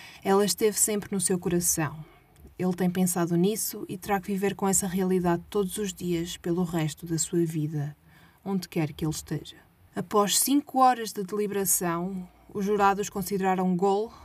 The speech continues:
agora com dezanove anos, culpado de assassinato em primeiro grau, perseguição, roubo, perigo imprudente e porte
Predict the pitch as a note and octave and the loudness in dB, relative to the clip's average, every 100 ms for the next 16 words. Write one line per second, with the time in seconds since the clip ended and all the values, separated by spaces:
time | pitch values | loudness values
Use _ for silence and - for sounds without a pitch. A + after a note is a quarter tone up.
0 | - F#3 F3+ F3 F3 F3+ F3 F3+ F3+ E3+ | -8 -4 0 0 0 0 0 2 0 0
1 | E3+ E3+ E3+ F#3+ - - - G3 F#3+ - | 2 0 0 -4 -8 -12 -6 -6 -2 4
2 | G#3 G#3 G3 G3+ G3 G3+ - F#3+ F3+ F3 | 4 4 -2 -4 -2 -2 -4 -2 -2 -2
3 | F3+ F3 F3 E3+ D#3+ D#3+ D#3+ G3 - - | -2 -2 0 2 2 2 2 0 -8 -20
4 | - - - - - - G#3+ G#3+ G3+ G#3 | -20 -20 -20 -10 0 0 2 2 2 4
5 | F#3 F3+ F#3 - - _ _ _ F3+ G#3+ | 4 2 -2 -10 -20 _ _ _ -2 4
6 | G#3 G3 G3 G3 - - - G#3+ A#3 A#3+ | 4 4 -2 -8 -12 -20 -8 -6 -4 -4
7 | G#3+ A3+ F#3+ F3+ F3 - - - - G3 | -4 -2 2 2 2 -2 -4 -4 -2 -6
8 | F3 - A3 - _ | -2 2 2 2 _